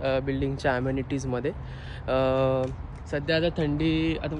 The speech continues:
छान असं मस्त, अ, गझिबो त्यांनी केलं आहे. अ, समरमध्ये, अ,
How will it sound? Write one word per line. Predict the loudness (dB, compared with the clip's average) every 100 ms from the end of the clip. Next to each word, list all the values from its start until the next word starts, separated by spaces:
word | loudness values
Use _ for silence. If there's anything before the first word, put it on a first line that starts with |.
| -4
छान | 0 2 0
असं | -2
मस्त, | -4 -4 -4
अ, | -6 -6 -6 -2 0 0 -2 -4 -6 -4
गझिबो | -2 0 0 0
त्यांनी | 2 0
केलं | 0 0 0
आहे. | -2 -6 -10 -10 -8
अ, | -4 0 0 0 -2 -4
समरमध्ये, | -2 2 4 4 4 4 2 0 -6 -10 -10 -10 -10 -12 -12 -12 -12 -10 -12 -6
अ, | -2